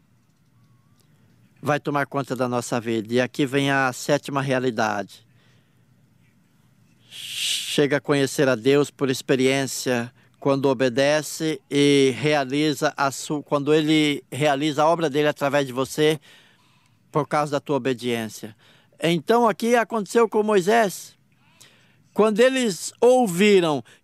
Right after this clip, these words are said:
que Deus estava preocupado com eles, quando eles ouviram que Deus queria libertá-los daquela miséria, eles começaram a louvar. Então, às vezes,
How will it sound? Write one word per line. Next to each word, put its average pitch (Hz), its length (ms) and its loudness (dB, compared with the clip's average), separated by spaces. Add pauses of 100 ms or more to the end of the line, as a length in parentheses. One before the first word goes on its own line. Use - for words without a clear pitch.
que 196 180 4
Deus 214 600 2
estava 240 720 0
preocupado 220 680 0
com 208 220 -4
eles, 143 340 0
quando 190 240 0
eles 262 260 2
ouviram 220 440 2
que 185 160 0
Deus 220 400 4
queria 233 240 0
libertá-los 220 580 0
daquela 196 440 -2 (440)
miséria, 131 680 0
eles 139 140 -2
começaram 147 460 -2
a 147 220 0 (420)
louvar. 117 920 0 (920)
Então, 170 540 0 (800)
às 165 280 -2
vezes, 143 560 -2